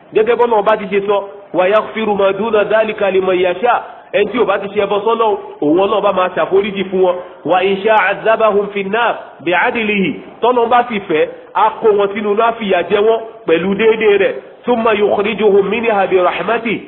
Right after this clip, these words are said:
tó bá sì dọjọ́ gbéǹde àlìkìyámà, àwọn ẹni tá a sọ yìí, Ọlọ́run á yọ wọn kúrò nínú iná.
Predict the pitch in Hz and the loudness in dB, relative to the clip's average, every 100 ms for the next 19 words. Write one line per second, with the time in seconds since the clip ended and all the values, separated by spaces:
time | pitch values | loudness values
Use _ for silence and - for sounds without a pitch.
0 | - - - 233 247 240 196 208 220 202 | -16 -6 0 2 0 0 -2 0 0 2
1 | 190 190 175 170 170 180 214 214 160 - | 2 2 -2 -2 -2 0 2 0 -2 -6
2 | - - 151 165 196 196 196 196 185 - | -20 -6 0 2 2 0 0 0 0 0
3 | 175 135 - 160 202 180 170 165 175 180 | -2 -2 -4 -2 0 0 0 0 0 -2
4 | 185 190 139 151 147 143 151 | 0 0 0 0 0 0 -2